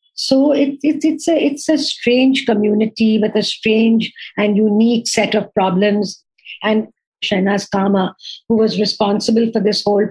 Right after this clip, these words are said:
program, has been, you know, keeping up with her. The relationship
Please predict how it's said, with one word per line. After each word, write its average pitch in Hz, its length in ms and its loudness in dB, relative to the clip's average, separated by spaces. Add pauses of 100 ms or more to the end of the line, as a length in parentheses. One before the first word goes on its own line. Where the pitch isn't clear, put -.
program, 214 580 0 (400)
has 262 380 0
been, 262 200 2
you 240 80 0
know, 247 240 -2
keeping 262 380 2
up 254 240 -2 (460)
with 240 180 -2 (120)
her. 269 200 2
The 277 120 2
relationship 262 800 0